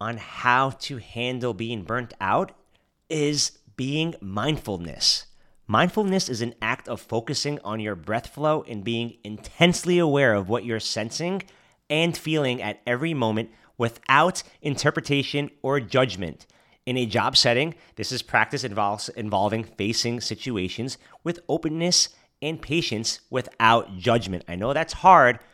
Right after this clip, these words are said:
but that's what you're gonna have to do to reduce that stress. Keep an open mind as you consider the options. Try not to let a demanding or unrewarding job undetermine your health. Burning out or being burnt out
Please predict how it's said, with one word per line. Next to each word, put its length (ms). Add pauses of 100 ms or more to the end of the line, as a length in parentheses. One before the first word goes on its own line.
(220)
but 180
that's 360
what 100
you're 100
gonna 120
have 220
to 80
do 100
to 80
reduce 380
that 160
stress. 480 (300)
Keep 340
an 220
open 360
mind 420
as 240
you 60
consider 420
the 140
options. 440 (300)
Try 380
not 540 (280)
to 160
let 300
a 80
demanding 720
or 320
unrewarding 580
job 440 (340)
undetermine 680
your 300
health. 600 (120)
Burning 580
out 380
or 120
being 300
burnt 340
out 260